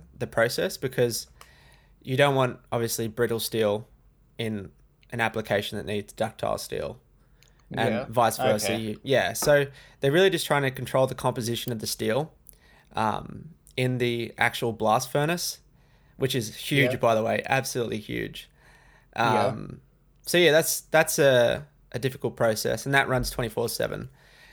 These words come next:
Speaker 1: And yeah, they just fall
Speaker 2: Okay.
Speaker 1: back and do, you know, a bunch of other stuff with maintenance and all the rest of it surrounding
Speaker 2: Okay.
Speaker 1: that.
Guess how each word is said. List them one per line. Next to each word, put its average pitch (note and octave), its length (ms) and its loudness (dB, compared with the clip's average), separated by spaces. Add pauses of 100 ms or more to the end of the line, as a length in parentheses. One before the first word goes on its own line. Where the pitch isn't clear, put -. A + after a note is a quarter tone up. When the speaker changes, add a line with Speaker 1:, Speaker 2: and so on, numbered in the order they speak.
(200)
Speaker 1:
And B2+ 180 0
yeah, B2+ 100 6
they A#2+ 100 4
just C3 280 2
fall B2+ 120 4
Speaker 2:
Okay. B2 80 2
Speaker 1:
back A2+ 280 0
and A#2 120 -6
do, A2+ 340 -4 (140)
you B2+ 120 -6
know, G2+ 180 -10 (140)
a B2+ 80 -2
bunch A#2+ 240 0
of - 40 -10
other A2 140 -4
stuff A2 340 -4
with G#2 220 -8
maintenance A2 560 -8
and A2 220 -10 (580)
all A#2 140 0
the G#2+ 80 -4
rest - 240 -8
of - 60 -10
it - 120 -8
surrounding C3 400 -2
Speaker 2:
Okay. G#2+ 80 -2
Speaker 1:
that. A2+ 140 -6